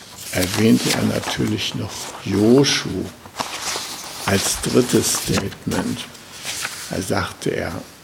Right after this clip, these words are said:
Joshu sagt, „Der wahre Weg ist nicht schwer. Er verabscheut nur wählerische Wahl und Anhaftung.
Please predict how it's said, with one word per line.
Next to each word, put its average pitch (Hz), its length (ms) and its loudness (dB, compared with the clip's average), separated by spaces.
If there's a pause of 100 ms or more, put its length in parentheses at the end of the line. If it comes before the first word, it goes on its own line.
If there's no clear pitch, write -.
Joshu 135 560 6
sagt, 104 420 -4 (1400)
„Der 80 300 -2
wahre 127 680 4
Weg 139 480 4 (120)
ist - 500 -2
nicht 123 440 4
schwer. 101 920 -2 (840)
Er 104 180 0
verabscheut - 1120 2
nur 113 440 6 (160)
wählerische 107 920 2
Wahl 90 380 2
und 104 300 -2 (120)
Anhaftung. - 920 0